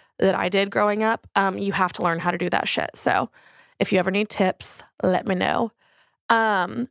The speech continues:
when you're beginning a writing project, give yourself permission to write badly. You can fix, you can't fix it until it's down on paper. Um, I mean, that's true, I would say. I don't know how many people have writing projects these days unless you're literally in college,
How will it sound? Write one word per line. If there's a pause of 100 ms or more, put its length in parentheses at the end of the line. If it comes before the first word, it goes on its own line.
(140)
when
you're
beginning
a
writing
project,
give
yourself
permission
to
write
badly.
You
can
fix, (380)
you
can't
fix
it
until
it's
down
on
paper. (1040)
Um, (400)
I
mean,
that's
true, (180)
I
would
say.
I
don't
know
how
many
people
have
writing
projects
these
days
unless
you're
literally
in
college,